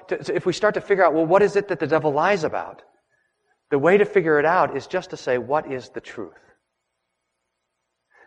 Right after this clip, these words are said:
Be-, be-, because we can't sort out every single different lie that the devil is gonna tell us.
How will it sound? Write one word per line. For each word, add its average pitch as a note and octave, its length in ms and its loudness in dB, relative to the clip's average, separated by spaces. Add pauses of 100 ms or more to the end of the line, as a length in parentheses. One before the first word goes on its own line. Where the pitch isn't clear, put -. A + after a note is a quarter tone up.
Be-, E3 180 -2
be-, F3+ 120 4
because F3+ 320 2
we F#3 80 4
can't A#3+ 320 0
sort F#3+ 260 2
out F3 180 6
every F#3 320 2
single F#3 300 -2
different D3 320 -4
lie D#3+ 320 2
that C3+ 160 -2
the B2+ 80 -2
devil D3 320 0
is B2+ 80 -8
gonna B2+ 220 -4
tell E3 240 2
us. C3+ 140 -4